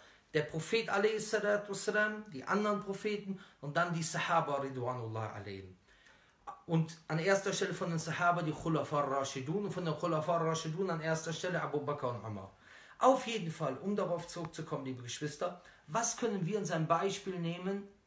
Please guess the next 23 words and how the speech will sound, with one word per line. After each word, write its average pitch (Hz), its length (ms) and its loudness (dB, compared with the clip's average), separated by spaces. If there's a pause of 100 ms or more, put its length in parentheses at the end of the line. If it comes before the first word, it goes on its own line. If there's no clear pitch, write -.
(160)
Was 185 240 0
können 208 180 0
wir 185 120 -2
von 175 160 -2
Cristiano 160 560 -2
Ronaldo 127 560 -4
lernen? 95 320 -4 (880)
Subhanallah, 180 840 0
Cristiano 254 520 0
Ronaldo 202 600 0 (840)
hat 160 200 -2
als - 180 -2
kleines 220 520 2
Kind 208 400 -4
ein 160 180 0
Ziel 165 320 -2
gehabt. 135 340 -8
Er 143 100 -12
wollte 160 220 -4
ein 160 200 -2
großer 165 420 -6
Fußballstar 123 720 -4
werden. 98 280 -6